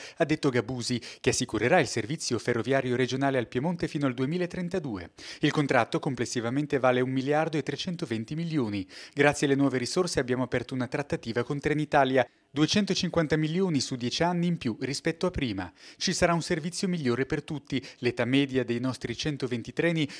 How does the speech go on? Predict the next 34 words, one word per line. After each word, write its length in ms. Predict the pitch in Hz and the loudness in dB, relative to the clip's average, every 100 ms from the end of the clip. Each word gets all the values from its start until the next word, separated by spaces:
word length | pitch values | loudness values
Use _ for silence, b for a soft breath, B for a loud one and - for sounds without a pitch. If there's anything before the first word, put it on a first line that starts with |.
| B | B
passerà 380 | 175 - 180 165 | 0 4 4 4
dagli 200 | 147 139 | 4 2
attuali 360 | - 165 147 | 2 2 4
ventisei 540 | 135 160 165 - 185 110 | 0 -4 -4 -2 2 2
anni 320 | 107 120 - | 2 0 0
a 100 | 139 | -2
quattordici 520 | - 151 175 139 - | -2 -2 -2 -2 -2
anni 220 | 185 160 139 | -2 -2 -2
perché 240 | 139 143 | -2 -2
ci 140 | - | -4
saranno 340 | 156 156 156 151 | -2 0 0 -2
settantuno 680 | - 185 202 170 175 170 | -2 -2 -2 -4 -4 -4
treni 320 | 139 170 175 185 | -2 -4 -2 -2
nuovi. 480 | 180 117 95 95 B B B | 0 0 -2 -8 B B B
I 80 | 139 | -4
consiglieri 520 | 160 135 139 139 147 | 0 0 0 2 2
intervenuti 640 | 143 127 117 117 156 143 | 2 0 0 -2 -2 -4
nella 200 | 127 113 | -4 -2
discussione 720 | 104 117 - 110 - 185 170 B B - | -4 -8 -10 -8 -2 0 0 B B -2
hanno 180 | 165 | 0
sollevato 540 | 165 - 175 165 175 170 | 2 2 2 4 2 2
alcuni 400 | 151 196 180 170 | -2 -2 -4 0
problemi 480 | 196 160 120 117 135 | 0 0 0 -2 -2
che 140 | 151 | -2
rimangono 440 | 156 175 175 143 | -2 -2 -2 -2
aperti. 480 | 131 196 190 165 147 B B | -2 0 -2 -2 -6 B B
Tra 140 | - 170 | 2 2
i 40 | |
principali 540 | 170 170 170 196 202 190 | 2 -2 -2 2 4 4
emergono 440 | 165 160 160 156 | 2 0 -2 -4
la 100 | 147 | -4
sicurezza 560 | - 180 190 139 - 156 | -6 -4 0 0 -2 -6
sui 240 | - 170 | -6 -4
treni, 360 | 175 165 156 | 2 2 2